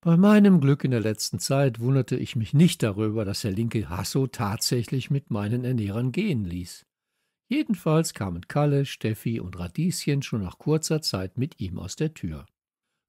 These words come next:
Friedhelm hatte vor dem Haus gewartet, weil ich nicht mit hinein durfte.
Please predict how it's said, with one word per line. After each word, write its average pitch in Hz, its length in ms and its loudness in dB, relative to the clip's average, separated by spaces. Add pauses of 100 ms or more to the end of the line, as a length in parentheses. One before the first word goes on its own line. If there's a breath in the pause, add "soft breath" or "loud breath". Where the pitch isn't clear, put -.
Friedhelm 123 480 4
hatte 123 180 2
vor 139 300 2
dem 123 160 2
Haus 95 260 -4
gewartet, 92 640 -6 (120)
weil 87 220 -4
ich 120 460 0 (180)
nicht - 520 0
mit 123 180 2
hinein 131 420 6
durfte. 85 560 -8